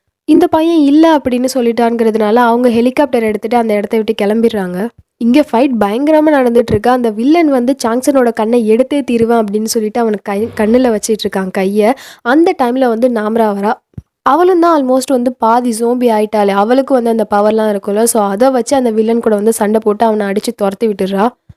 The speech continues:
அந்த டைம்ல கீழே ஃபுல்லாவே வந்து நெருப்பு வேகமா எரிய ஆரம்பிக்குது. அங்க வந்து எல்லாத்துக்கும் ஒரு alert பண்றதுக்கு ஒண்ணு வச்சிருப்பாங்க. So தீ பிடிச்சிருச்சு அப்படின்னா தானாவே எல்லா டோர்ஸுமே open ஆகுற மாதிரி ஒரு system வச்சிருப்பாங்க.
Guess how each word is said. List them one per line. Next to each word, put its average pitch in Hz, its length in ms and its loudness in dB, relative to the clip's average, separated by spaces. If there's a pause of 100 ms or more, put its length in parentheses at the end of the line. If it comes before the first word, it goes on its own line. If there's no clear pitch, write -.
(140)
அந்த 349 380 0
டைம்ல 294 200 2 (100)
கீழே 339 280 4
ஃபுல்லாவே 262 460 0
வந்து 240 260 0
நெருப்பு 240 320 0
வேகமா 240 480 0
எரிய 214 240 0
ஆரம்பிக்குது. 202 480 0 (240)
அங்க 330 300 2
வந்து 320 380 4
எல்லாத்துக்கும் 254 280 -2
ஒரு 269 220 2
alert 247 320 0
பண்றதுக்கு 233 380 -2
ஒண்ணு 214 180 -2
வச்சிருப்பாங்க. 220 440 -2
So 220 260 -2
தீ 320 200 2
பிடிச்சிருச்சு 247 500 0
அப்படின்னா 214 320 -2 (180)
தானாவே 247 500 -6
எல்லா 226 260 0
டோர்ஸுமே 226 380 -2
open 233 360 0
ஆகுற 208 260 -4
மாதிரி 202 220 -2
ஒரு 208 160 0
system 214 340 -4
வச்சிருப்பாங்க. 196 540 -4